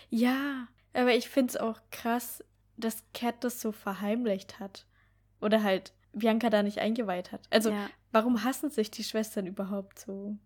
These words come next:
Speaker 2: Ja, weil sie sich, glaub ich, gegenseitig nicht verstehen. So. Wobei aber ja Cat anscheinend auch irgendwann mal beliebt war, also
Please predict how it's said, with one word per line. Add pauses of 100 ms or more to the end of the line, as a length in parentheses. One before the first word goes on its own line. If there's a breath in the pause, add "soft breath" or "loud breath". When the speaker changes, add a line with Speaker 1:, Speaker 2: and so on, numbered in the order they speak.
(400)
Speaker 2:
Ja,
weil
sie
sich,
glaub
ich,
gegenseitig
nicht
verstehen. (680)
So.
Wobei
aber
ja (220)
Cat
anscheinend
auch
irgendwann
mal
beliebt
war,
also